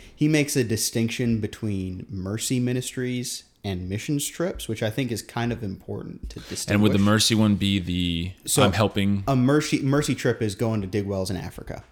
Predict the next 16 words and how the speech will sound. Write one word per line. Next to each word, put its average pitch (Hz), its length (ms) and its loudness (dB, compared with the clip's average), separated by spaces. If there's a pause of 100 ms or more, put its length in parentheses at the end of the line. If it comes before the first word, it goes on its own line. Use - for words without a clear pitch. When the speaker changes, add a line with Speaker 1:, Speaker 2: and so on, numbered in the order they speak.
Speaker 2:
Yeah. 92 220 2 (120)
Speaker 1:
That's 131 240 4
your 147 100 2
goal, 104 300 0
is 104 100 -4
you're 107 100 2
going 120 300 2
to 135 60 2
dig 127 200 2
wells 117 280 2
in 110 80 0
Africa. - 500 -8 (400)
A 110 100 0
missions 139 460 2
trip - 380 -2
is 98 420 0